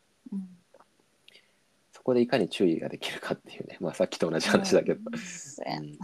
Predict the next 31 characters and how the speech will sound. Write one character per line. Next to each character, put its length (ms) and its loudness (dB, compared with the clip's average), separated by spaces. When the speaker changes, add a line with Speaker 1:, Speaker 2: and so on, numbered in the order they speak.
Speaker 2:
う 20 -4
ん。 400 -6
Speaker 1:
こ 200 -6
れ 140 -2
そ 500 -2
う 60 0
よ 140 -4
な。 460 0
な 80 0
ん 160 0
か、 280 -12
ね、 260 -4
な 120 2
ん 20 2
か 120 -4
さ、 340 -2
あ 40 -10
の、 260 -12
ま 180 0
あ、 40 2
Speaker 2:
は 140 0
い。 100 -12
Speaker 1:
解 460 6
決 320 -2
策 280 -8
と 120 -6
い 160 -4
う 80 -8
か、 380 -4
Speaker 2:
う 80 0
ん。 220 -2